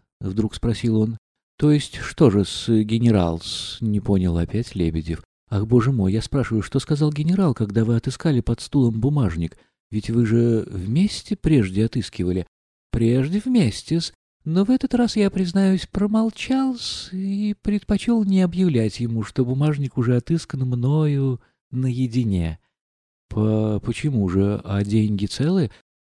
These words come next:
«Я раскрывал бумажник, все целы, до единого даже рубля-с». «Хоть бы мне-то пришли сказать», задумчиво заметил князь. «Побоялся лично обеспокоить, князь, при ваших личных и, может быть, чрезвычайных, так сказать,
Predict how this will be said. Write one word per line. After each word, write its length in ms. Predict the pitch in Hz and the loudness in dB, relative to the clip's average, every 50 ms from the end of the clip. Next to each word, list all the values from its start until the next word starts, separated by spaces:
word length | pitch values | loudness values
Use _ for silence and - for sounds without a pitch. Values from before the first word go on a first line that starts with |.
| _ - 165 | _ -4 2
«Я 160 | 175 208 233 | 4 4 4
раскрывал 460 | 247 233 - - 226 202 196 185 180 | 4 2 0 0 2 4 4 4 2
бумажник, 560 | 180 180 175 175 175 170 160 151 165 170 - | 2 2 2 4 4 4 2 0 -2 -4 -4
все 240 | - - - 226 226 | -6 -4 -2 -2 -2
целы, 420 | - - - 165 156 151 151 151 | -2 -2 -2 0 0 2 2 2
до 100 | 147 147 | 4 4
единого 440 | 143 151 147 170 196 208 196 175 143 | 4 4 4 2 2 2 2 2 4
даже 200 | 135 139 147 160 | 2 2 2 2
рубля-с». 580 | 156 160 135 113 104 104 101 107 - - - - _ _ _ _ _ _ _ _ _ _ - | 0 0 0 0 0 0 0 -2 -4 -6 -10 -12 _ _ _ _ _ _ _ _ _ _ -8
«Хоть 100 | 104 92 | -6 -6
бы 180 | 92 92 104 107 | -4 -2 -2 0
мне-то 380 | 98 110 131 165 196 196 - 120 | 0 0 2 2 2 2 0 -2
пришли 340 | - 101 95 - - 101 | -2 -2 -2 -2 -2 -4
сказать», 580 | 87 - - - 104 92 82 80 82 82 76 - | -4 -4 -2 0 0 0 2 0 0 -2 -2 -4
задумчиво 800 | - 85 82 90 92 87 85 95 98 98 92 - - 101 98 92 | -6 -4 0 0 0 0 0 -2 -2 -2 -6 -4 -4 -2 -2 -2
заметил 400 | 87 98 90 95 90 - 98 92 | -2 -2 -2 -2 -2 -2 -4 -4
князь. 380 | - 90 90 87 87 87 - - _ _ _ _ _ _ _ - | -4 -4 -2 -2 -4 -4 -8 -12 _ _ _ _ _ _ _ -2
«Побоялся 520 | - 180 170 185 214 240 247 233 - - | 0 4 6 6 6 6 6 4 2 2
лично 320 | 190 190 190 - - - 175 | 2 2 2 0 0 2 2
обеспокоить, 720 | 175 165 170 - - 180 165 - 165 156 147 147 143 - - | 2 2 0 -2 0 -2 0 2 2 4 4 4 2 0 -4
князь, 520 | - 139 143 143 139 139 135 120 - - - | -8 -4 -2 0 0 0 -2 -4 -6 -8 -2
при 160 | - 135 135 | 0 2 2
ваших 400 | 131 151 175 175 - 160 - - | 4 2 2 2 0 -4 -4 -2
личных 680 | 131 127 156 196 220 - - - - 196 185 175 - - | 0 2 2 2 0 -2 -4 -10 -4 -2 -2 -2 -2 -2
и, 40 | |
может 300 | 143 139 139 131 135 135 | 0 2 2 0 0 -2
быть, 140 | 127 131 120 | -4 -6 -6
чрезвычайных, 920 | - - 120 123 117 110 117 120 107 - 135 147 170 196 202 190 170 - | -6 -6 -4 -2 -2 0 0 -2 0 0 0 0 2 2 0 0 -2 -2
так 160 | - 131 - | -4 -6 -6
сказать, 560 | - - - 113 107 98 131 147 160 - - | -6 -6 -4 -2 -2 0 0 -2 -2 -4 -6